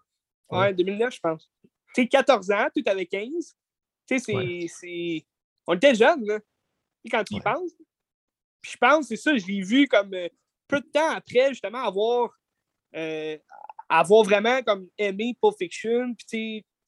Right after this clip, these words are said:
Speaker 1: connu son, son œuvre, là, tu sais. Fait que
Speaker 2: Mais c'est tout l'aspect historique qui joue dans l'histoire qui est intéressant, que je trouve, là. Ben, tout le,
Speaker 1: Ben, c'est
Speaker 2: tout
Speaker 1: ça.
Speaker 2: l'aspect cinéma aussi est incroyable, là, mais
Speaker 1: Ben oui, mais tu sais, euh, à cet âge-là, à quinze ans,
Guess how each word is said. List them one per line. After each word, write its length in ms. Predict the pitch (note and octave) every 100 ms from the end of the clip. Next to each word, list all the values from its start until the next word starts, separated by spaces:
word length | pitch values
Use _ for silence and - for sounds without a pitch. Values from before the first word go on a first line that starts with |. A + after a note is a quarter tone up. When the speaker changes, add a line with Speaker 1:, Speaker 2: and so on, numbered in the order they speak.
| _ -
Speaker 1:
connu 420 | A#3 G#3+ G#3+ B3
son, 460 | - F#3+ F3+ E3+
son 280 | E3 F3 E3
œuvre, 240 | F#3+ G#3+ E3+
là, 120 | D#3+
tu 180 | D#3 F3
sais. 100 | A3 - _ _ _ _ _ - _
Fait 160 | _ D3+
que 300 | - C3+ C#3 D3 - _ _ _ _ _
Speaker 2:
Mais 60 | A2+
c'est 60 | -
tout 80 | G3
l'aspect 220 | F3+ -
historique 460 | C3+ - B2 C#3+ -
qui 160 | A#2
joue 180 | G#2 C#3+
dans 120 | C3+
l'histoire 360 | A2+ - B2+ B2+
qui 60 | A2
est 80 |
intéressant, 460 | G#2+ G#2 G2+ G2+ B2+
que 100 | B2
je 100 | A#2
trouve, 280 | - C#3 C#3
là. 60 | C#3+ -
Ben, 80 | A2+
tout 160 | E3 C3+
le, 140 | A#2
Speaker 1:
Ben, 160 | G2+ D3+
c'est 140 | -
Speaker 2:
tout 60 | C3+
Speaker 1:
ça. 240 | E3+ B3+ C4 -
Speaker 2:
l'aspect 380 | - A2 G#2 A#2+
cinéma 280 | - A#2 A#2+
aussi 180 | A2+
est 60 | B2
incroyable, 420 | G#2+ G#2 C3+ E3
là, 60 | E3+
mais 240 | A2 G#2+ - - A3+
Speaker 1:
Ben 100 | F3+
oui, 180 | A#3
mais 160 | B3+ F#3+
tu 180 | - D#4
sais, 60 | -
euh, 60 | D#3+ A#2 - - _
à 220 | D3+ D3+
cet 220 | - C#3
âge-là, 420 | A3 G#3+ E3+ A3 C4+
à 80 |
quinze 300 | F#3 G3 E3+
ans, 100 | F#3+